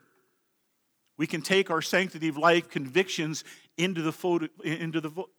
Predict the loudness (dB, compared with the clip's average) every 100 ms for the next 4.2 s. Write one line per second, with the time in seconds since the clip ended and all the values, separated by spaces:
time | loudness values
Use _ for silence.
0 | -4 -4 0 -2 -2 -6 -10 -14 -20 _
1 | _ _ _ _ _ _ -10 -6 -4 -4
2 | -4 0 2 2 -2 -8 -18 -20 _ 0
3 | 2 4 2 0 -2 0 0 -2 -6 -16
4 | -20